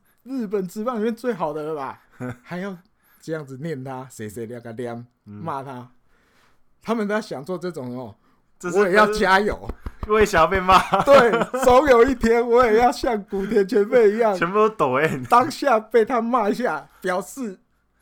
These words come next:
Speaker 1: 野村监督认同我。
Speaker 2: 重视，很，很重视你，
Speaker 1: 对，
Speaker 2: 对。
Speaker 1: 野村监督也说，“我骂你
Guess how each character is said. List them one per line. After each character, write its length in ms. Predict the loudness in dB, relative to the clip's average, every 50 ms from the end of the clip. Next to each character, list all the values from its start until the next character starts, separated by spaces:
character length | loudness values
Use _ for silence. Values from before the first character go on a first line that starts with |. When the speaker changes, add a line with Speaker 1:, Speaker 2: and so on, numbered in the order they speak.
| _ _
Speaker 1:
野 120 | -14 -12 -6
村 220 | -4 -4 -2 -2
监 180 | -2 -2 -4 -4
督 220 | -6 -10 -12 -8
认 320 | -4 0 2 2 2 2 0 -4
同 220 | -4 -4 -4 -2 -2
我。 80 | -2
Speaker 2:
重 0 |
视， 80 | -4 -4
很， 100 | -6 -8
很 160 | -10 -10 -8
重 180 | -6 -4 -6 -6
视 200 | -8 -10 -12 -12
你， 180 | -14 -14 -12
Speaker 1:
对， 140 | -10 -10 -10 -8 -8
Speaker 2:
对。 80 | -8
Speaker 1:
野 60 | -8 -6
村 140 | -4 -4
监 120 | -4 -4 -4
督 80 | -4
也 120 | -6 -6 -6
说 240 | -8 -10 -12 -12 -14 _ _ _
，“我 180 | -12 -10 -10 -10
骂 240 | -8 -8 -8 -8 -8
你 180 | -10 -12 -14